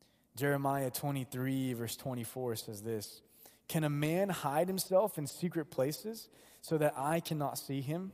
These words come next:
declares the Lord. "Do I not fill the heaven and the earth?" declares the Lord. And then in Matthew chapter twenty-eight, verse twenty,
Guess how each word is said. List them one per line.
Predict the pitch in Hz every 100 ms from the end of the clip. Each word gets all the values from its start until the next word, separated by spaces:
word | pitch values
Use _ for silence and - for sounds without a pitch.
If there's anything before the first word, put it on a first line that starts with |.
| -
declares | 107 - 110 104
the |
Lord. | 98 95 90 - - - - - - _
"Do | -
I | 147
not | 170 156
fill | 156 - 143 151 165 160
the | 127
heaven | - 139 147 160 143 123
and | 107
the | 107
earth?" | 107 147 180 - - _ _ _ _
declares | - 113 107 98
the | 95
Lord. | 92 87 - _ _ _ _ - -
And | 139
then | 160
in | 143 139
Matthew | 139 156 - 131 117
chapter | 143 131 120
twenty-eight, | - 135 135 127 139 139 117
verse | 113 -
twenty, | - 131 117 101